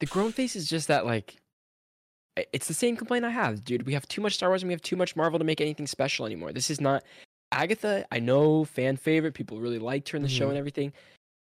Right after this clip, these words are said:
Speaker 1: I thought she was okay. She's fine.
Speaker 2: Mm-hmm.
Speaker 1: I, I like Catherine Hahn. She, and she played Agatha well, but I already, I don't wanna s-,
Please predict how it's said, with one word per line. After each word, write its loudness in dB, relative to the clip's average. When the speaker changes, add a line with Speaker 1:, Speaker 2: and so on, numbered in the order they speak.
Speaker 1:
I -4
thought -10
she 0
was 0
okay. 0
She's -8
fine. 0
Speaker 2:
Mm-hmm. -4
Speaker 1:
I, -2
I 2
like 2
Catherine -6
Hahn. -2
She, -6
and -10
she -4
played -2
Agatha -2
well, -2
but 2
I 4
already, 4
I 2
don't 4
wanna 2
s-, -6